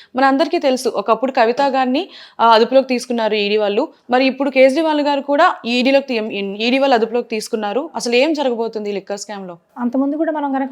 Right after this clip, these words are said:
Speaker 2: చూసుకుంటే కవిత గారిని అరెస్ట్ చేసి కొంచెం ఇంటరాగేషన్ చేసి పంపించేశారు, వచ్చేశారు ఆవిడ.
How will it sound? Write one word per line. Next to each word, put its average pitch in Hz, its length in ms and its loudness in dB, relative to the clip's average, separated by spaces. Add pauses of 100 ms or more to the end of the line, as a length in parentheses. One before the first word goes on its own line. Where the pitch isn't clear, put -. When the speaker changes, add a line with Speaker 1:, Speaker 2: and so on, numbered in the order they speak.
(120)
Speaker 2:
చూసుకుంటే 262 340 -4
కవిత 247 260 0
గారిని 269 240 0
అరెస్ట్ 247 300 -6
చేసి 254 220 -4
కొంచెం 208 640 -2
ఇంటరాగేషన్ 247 500 0
చేసి 294 480 -4
పంపించేశారు, 240 500 2 (360)
వచ్చేశారు 214 380 2
ఆవిడ. 160 180 -2